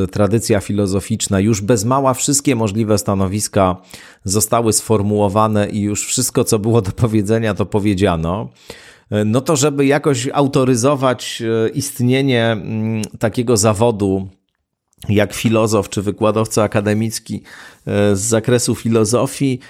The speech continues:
e, czy w ogóle, żeby autoryzować istnienie dalej tego pola jako czegoś autonomicznego pod osobną nazwą występującego, trzeba od czasu do czasu wymyślać jakieś nowe koncepcje, które będą się atrakcyjnie nazywać i,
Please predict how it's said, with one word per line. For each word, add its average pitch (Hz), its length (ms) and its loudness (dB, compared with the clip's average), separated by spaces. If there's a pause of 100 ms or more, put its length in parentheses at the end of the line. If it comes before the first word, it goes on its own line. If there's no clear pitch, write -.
(240)
e, 117 160 -2
czy 123 140 0
w 123 60 0
ogóle, 135 220 4
żeby 113 300 0
autoryzować 120 760 2
istnienie 131 540 2
dalej 117 300 4
tego 113 240 0
pola 104 540 2
jako 104 320 -2
czegoś 113 340 0
autonomicznego 110 880 0
pod 92 200 -2
osobną 107 440 -2
nazwą 98 360 0
występującego, 101 800 0
trzeba 147 360 0
od 135 140 -2
czasu 123 260 -2
do 104 120 0
czasu 110 280 0
wymyślać 104 480 0
jakieś 98 300 -2 (320)
nowe 123 360 2
koncepcje, 120 720 0
które 113 260 0
będą 113 360 0
się 101 220 -2
atrakcyjnie 127 680 0
nazywać 127 760 0
i, 139 360 4